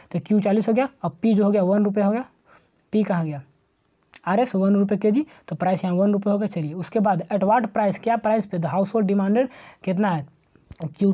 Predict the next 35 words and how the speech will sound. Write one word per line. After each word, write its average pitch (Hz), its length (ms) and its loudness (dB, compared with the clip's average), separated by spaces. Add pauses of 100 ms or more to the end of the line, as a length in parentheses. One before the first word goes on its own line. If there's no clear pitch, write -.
(120)
क्यू 208 200 -2
वन 226 140 2
कितना 220 220 0
हो 214 60 2
गया, 190 100 0
छत्तीस 196 340 -4
केजी, 151 220 -6
तो 156 100 -10
क्यू 170 200 -6
वन 196 100 2
हो 196 60 4
गया 190 100 0
छत्तीस 196 280 -4
केजी, 214 180 0
प्राइस 190 320 -2
निकालना 175 320 -2
है 156 120 -4
पी 170 160 -6
वन 175 140 -4
क्या 160 160 -8
होंगे। 127 280 -10 (400)
तो 151 80 -10
पी 185 160 -2
वन 196 80 2
हम 196 120 2
लोग 196 100 0
को 185 60 -6
पता 196 240 -2
नहीं 220 140 2
है, 233 80 2
बाकी 165 240 -4
तीन 175 220 -4
ठो 196 100 -2
पता 185 280 -4
है 247 140 0